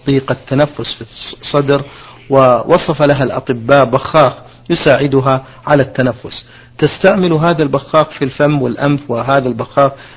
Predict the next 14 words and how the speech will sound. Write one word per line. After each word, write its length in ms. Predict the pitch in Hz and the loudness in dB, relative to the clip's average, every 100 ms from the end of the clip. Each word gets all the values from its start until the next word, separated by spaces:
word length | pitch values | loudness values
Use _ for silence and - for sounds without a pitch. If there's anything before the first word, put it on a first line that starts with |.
| - | -4
عبارة 500 | 151 135 143 135 131 - - - | 0 4 4 4 2 -4 -18 -4
عن 220 | 139 131 | 0 0
هواء، 600 | 117 117 143 147 147 - - - - - | 0 2 4 4 0 -12 -20 -20 -20 -2
فتستعمل 720 | 147 139 131 135 - 151 143 | 2 2 0 -4 -2 0 0
هذا 220 | 135 135 | 0 0
الدواء 420 | 127 120 123 127 87 | -2 0 2 2 0
أحيانًا 360 | - 143 131 | 0 0 0
في 140 | 113 127 | -2 -4
شهر 260 | 151 135 | -2 -2
رمضان 520 | 135 131 127 135 131 131 - - | -2 -2 0 0 0 -2 -14 -4
في 80 | - | 2
النهار 460 | 151 135 139 135 120 | 2 2 2 0 2
وهي 300 | 139 139 139 - | -2 -2 -2 0
صائمة، 400 | 131 - 131 | 0 0 -2